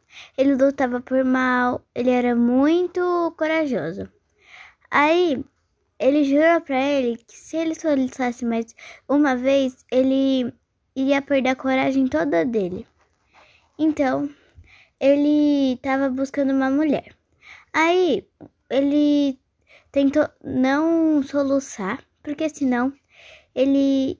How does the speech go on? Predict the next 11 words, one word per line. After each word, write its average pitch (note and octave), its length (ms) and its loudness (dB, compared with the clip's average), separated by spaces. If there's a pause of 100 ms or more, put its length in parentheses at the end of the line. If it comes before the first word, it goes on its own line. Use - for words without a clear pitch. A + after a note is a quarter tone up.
ia C4 320 0
perder B3+ 340 -2
toda D4 200 -2
a D#4+ 40 -4
coragem E4 440 -2
dele. B3 220 -2 (580)
Então, D4+ 500 -2 (1200)
é, B3+ 640 0 (260)
o C4+ 80 -6
príncipe, D4+ 720 -2 (960)
ele C4 580 -2